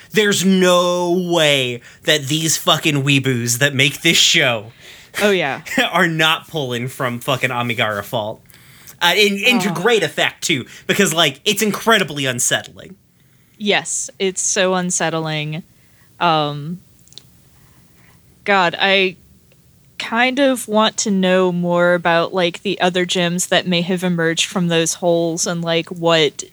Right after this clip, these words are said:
Speaker 2: that
Speaker 1: I've got
Speaker 2: has,
Speaker 1: good news
Speaker 2: what
Speaker 1: for
Speaker 2: effect
Speaker 1: you, August.
Speaker 2: Good.
Speaker 1: It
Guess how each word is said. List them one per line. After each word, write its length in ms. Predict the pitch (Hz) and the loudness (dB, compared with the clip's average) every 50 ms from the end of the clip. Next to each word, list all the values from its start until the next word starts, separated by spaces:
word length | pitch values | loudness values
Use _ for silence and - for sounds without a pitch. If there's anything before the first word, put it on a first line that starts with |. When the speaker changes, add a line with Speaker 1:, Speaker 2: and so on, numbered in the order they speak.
| _ _ - | _ _ -16
Speaker 2:
that 420 | 185 170 185 175 165 165 147 - _ _ _ _ _ _ _ _ _ _ _ _ _ _ _ - - - - _ _ _ _ _ _ _ _ _ _ _ _ _ - - - - | -4 0 2 2 2 2 0 -2 _ _ _ _ _ _ _ _ _ _ _ _ _ _ _ -20 -20 -20 -20 _ _ _ _ _ _ _ _ _ _ _ _ _ -20 -20 -16 -2
Speaker 1:
I've 200 | - 190 202 233 | 0 2 2 2
got 100 | 196 208 185 170 175 180 | 2 2 2 2 2 0
Speaker 2:
has, 180 | 170 - - | -4 -4 0
Speaker 1:
good 240 | 175 196 240 202 190 | 2 2 2 2 2
news 140 | 190 220 240 | 2 2 4
Speaker 2:
what 100 | 254 247 | 4 2
Speaker 1:
for 40 | 226 - - | 2 2 2
Speaker 2:
effect 120 | 214 214 226 | 0 2 4
Speaker 1:
you, 300 | 240 220 175 147 135 135 | 4 2 2 2 2 2
August. 600 | 135 135 139 139 165 180 190 185 - - - - _ _ _ - - - - _ _ _ _ _ _ _ _ _ _ _ _ - | 2 2 2 0 -2 -2 -2 -2 -4 -4 -6 -10 _ _ _ -20 -20 -20 -20 _ _ _ _ _ _ _ _ _ _ _ _ -6
Speaker 2:
Good. 400 | - 196 175 156 147 147 147 170 | -4 -4 -2 -2 -4 -6 -6 -8
Speaker 1:
It 100 | 185 190 | -10 -12